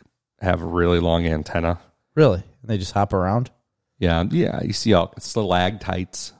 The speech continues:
Speaker 2: Stalag-
Speaker 1: stalagmites.
Speaker 2: S-, yes. Do you know the difference?
Speaker 1: Yeah, one's up and one's down.
Speaker 2: Which one?
Speaker 1: Stalactites are up, stalagmites are down.
Speaker 2: Is that true?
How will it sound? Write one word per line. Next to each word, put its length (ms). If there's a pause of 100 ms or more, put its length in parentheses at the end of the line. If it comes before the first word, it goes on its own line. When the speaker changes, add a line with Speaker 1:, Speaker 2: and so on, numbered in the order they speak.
(140)
Speaker 2:
Stalag- 220
Speaker 1:
stalagmites. 840
Speaker 2:
S-, 120 (240)
yes. 420
Do 80
you 60
know 140
the 80
difference? 440 (180)
Speaker 1:
Yeah, 260
one's 380
up 280
and 100
one's 220
down. 300 (100)
Speaker 2:
Which 180
one? 240 (800)
Speaker 1:
Stalactites 1600 (160)
are 220
up, 460
stalagmites 840
are 120
down. 260 (560)
Speaker 2:
Is 80
that 160
true? 240